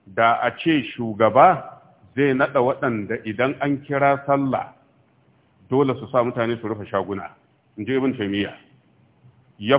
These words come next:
yaquduna fil hawaniti, domin akwai wanda za a kira sallah yana, yana shagonsa, ba zai rufe shagon ba. Sai ya ce, "Fa ha'ula'i mukhti'una," duk mutumin da za a kira sallah bai rufe shagonsa ba, ya yi kuskure.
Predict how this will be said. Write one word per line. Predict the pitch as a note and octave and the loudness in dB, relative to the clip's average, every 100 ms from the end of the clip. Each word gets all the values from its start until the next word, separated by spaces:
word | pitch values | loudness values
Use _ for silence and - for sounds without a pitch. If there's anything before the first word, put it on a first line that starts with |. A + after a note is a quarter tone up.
| C#3 C3 | 2 0
yaquduna | C3 C#3 C#3+ C3 C3+ B2+ | 0 2 2 2 0 0
fil | C3+ | 0
hawaniti, | A#2+ A#2 A#2+ B2+ B2+ | 2 4 4 0 -4
domin | A2 A#2 D#3+ | -4 -2 -2
akwai | C3+ D3 | -2 0
wanda | D3 B2 | 0 0
za | D3 | 0
a | C#3 | 0
kira | C#3 C#3 C3+ | 0 0 2
sallah | C#3+ C#3 A#2 A#2 | 0 2 0 2
yana, | D3+ C#3 A2+ - - _ _ | 2 2 2 -8 -20 _ _
yana | A2 D3 D3 B2+ - | 0 4 4 4 2
shagonsa, | C3+ C3+ C3 G#2+ - A2+ A2+ - - - | 0 0 -2 -4 0 0 0 -6 -20 -12
ba | G#2+ | -8
zai | B2+ B2+ | -2 -2
rufe | A2 G2 | -2 -2
shagon | G#2+ G#2 F2+ E2 | -2 -2 -6 -8
ba. | F2 - _ _ _ _ _ _ _ _ | -12 -12 _ _ _ _ _ _ _ _
Sai | A#2+ A#2+ | -2 -2
ya | A#2 | -2
ce, | A#2+ A2+ | -4 -4
"Fa | G#2 | -4
ha'ula'i | G#2 B2 C3+ A2 G#2+ A#2+ A#2 - G2 | 2 2 2 0 0 2 0 -4 -8
mukhti'una," | G#2+ D3+ - - A#2+ A#2+ B2 A2+ G#2+ | -4 -4 -6 -8 -6 -4 -2 -2 -2
duk | D#3+ G3 | -2 -2
mutumin | F3+ - D3 C#3+ | -2 -2 -2 -2
da | A#2 | 0
za | C3 | -2
a | A#2 | -4
kira | C3 B2+ B2 | -4 -4 -2
sallah | C3 B2+ G#2 | -2 -2 -2
bai | G#2 | -4
rufe | B2 G#2+ | -6 -4
shagonsa | A#2 A2+ G2+ G2+ | -2 -2 -4 -6
ba, | G#2 | -4
ya | G#2 | -4
yi | G2 | -6
kuskure. | G2+ - G#2 D#2 | -10 -8 -10 -10